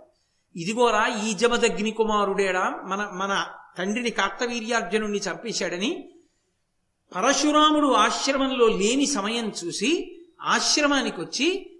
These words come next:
వాళ్ళ తండ్రిని ఏ తప్పు చెయ్యనటువంటి వాణ్ణి నిష్కారణంగా నరికి చంపేశాడు. "మునులం తిట్టుచు పుష్పవృక్షతతులం ఉన్మూలించుచున్ క్రూరులై అనవజ్జున్ జమదగ్ని పట్టి బలిమిన్ హారామ హారామయంచును ఆక్రోశము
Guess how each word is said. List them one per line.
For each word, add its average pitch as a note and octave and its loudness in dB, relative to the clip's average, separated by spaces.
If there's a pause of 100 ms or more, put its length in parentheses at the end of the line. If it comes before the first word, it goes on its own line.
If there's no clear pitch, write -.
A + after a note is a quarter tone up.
(120)
వాళ్ళ G#3 -2
తండ్రిని G#3+ -4
ఏ C4 6
తప్పు C4 -2
చెయ్యనటువంటి G#3+ -4
వాణ్ణి G3 -6
నిష్కారణంగా G#3 0
నరికి F#3+ -4
చంపేశాడు. - -12 (1120)
"మునులం B3+ 6
తిట్టుచు D4+ -2 (260)
పుష్పవృక్షతతులం C4+ 2 (1160)
ఉన్మూలించుచున్ C#4+ 6 (500)
క్రూరులై C4 4 (160)
అనవజ్జున్ A#3+ 4
జమదగ్ని A#3 4
పట్టి C4 0
బలిమిన్ C4 6
హారామ A#3+ 8
హారామయంచును B3 6
ఆక్రోశము B3+ 2